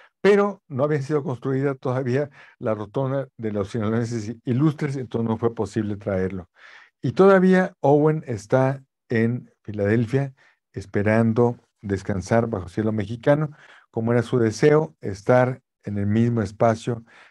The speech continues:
que Javier Villaurrutia, quien está, por cierto, enterrado en, eh, el cementerio de El Tepeyac, junto a Antonio López de Santana.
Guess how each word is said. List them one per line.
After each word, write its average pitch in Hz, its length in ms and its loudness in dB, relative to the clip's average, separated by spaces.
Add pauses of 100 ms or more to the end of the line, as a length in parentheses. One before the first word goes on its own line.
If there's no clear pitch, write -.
(140)
que 120 320 2
Javier 107 640 0
Villaurrutia, 113 720 0 (420)
quien 123 180 -2
está, 165 500 2
por 127 140 -4
cierto, 143 340 -2
enterrado 120 680 -2 (100)
en, 120 460 -4 (840)
eh, 95 420 -4
el - 80 -8
cementerio 110 840 0 (600)
de 95 720 -6
El 98 180 -8
Tepeyac, 92 600 -2 (420)
junto 113 280 0
a - 20 2
Antonio 123 340 2
López 110 400 0
de 95 60 -6
Santana. 90 640 -6